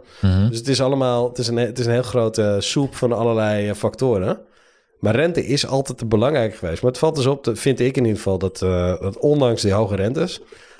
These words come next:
Speaker 2: dat mensen nog steeds de aandelen ook weten te vinden.
Speaker 1: Ja.
Speaker 2: Ehm,
Speaker 1: Ja.
Speaker 2: en ik moet
Speaker 1: Ja.
Speaker 2: zeggen, eh, ja, voor mij geldt ook.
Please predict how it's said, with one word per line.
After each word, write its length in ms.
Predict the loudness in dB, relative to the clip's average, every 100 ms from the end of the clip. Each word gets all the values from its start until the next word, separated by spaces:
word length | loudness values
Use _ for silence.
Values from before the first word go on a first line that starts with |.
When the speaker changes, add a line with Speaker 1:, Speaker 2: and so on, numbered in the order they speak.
| -4
Speaker 2:
dat 120 | 0
mensen 300 | 2 2 2
nog 120 | 0
steeds 560 | 0 0 0 0 -4 -8
de 160 | -6 -2
aandelen 500 | 0 0 0 0 -2
ook 160 | -2 -2
weten 320 | -2 -4 -10
te 100 | -14
vinden. 380 | -10 -10 -10 -16 _ _ _ _
Speaker 1:
Ja. 220 | 0 2 -2 _ _ _
Speaker 2:
Ehm, 240 | -2 0 2 -2
Speaker 1:
Ja. 60 | -6 -16 0
Speaker 2:
en 180 | 0 2
ik 100 | 0
moet 140 | 0
Speaker 1:
Ja. 80 | 2
Speaker 2:
zeggen, 480 | 0 2 2 2 0
eh, 80 | 0
ja, 280 | -2 -4 -14 -20 _ -20
voor 220 | -2 0
mij 160 | 2
geldt 260 | 2 0 0
ook. 300 | 0 -2 -6